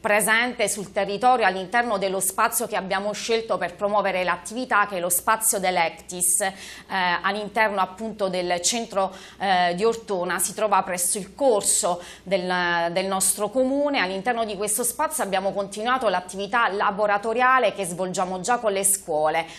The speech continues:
un'attività che vede appunto i bambini e le bambine come protagoniste. Laboratorio Stereotipi Zero a Zero Stereotipi per i bambini dai quattro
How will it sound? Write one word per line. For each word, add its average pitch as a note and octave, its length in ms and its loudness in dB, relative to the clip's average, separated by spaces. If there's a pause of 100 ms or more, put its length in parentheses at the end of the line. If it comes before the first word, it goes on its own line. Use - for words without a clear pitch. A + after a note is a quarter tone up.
(120)
un'attività B3 680 2
che G3+ 160 -4
vede G3+ 560 2
appunto A3+ 680 -2
i G#3 80 -6
bambini A#3 640 0
e - 20 2
le G3+ 140 0
bambine A3 480 0
come G#3+ 260 -4 (100)
protagoniste. F#3+ 1000 -2 (300)
Laboratorio A#3 960 4
Stereotipi G#3+ 760 0
Zero B3+ 480 4
a F#3 180 2
Zero G#3+ 240 0
Stereotipi B3+ 800 0
per G3 160 -2
i G3 80 -4
bambini A3+ 560 0
dai G3 180 2
quattro A3 640 2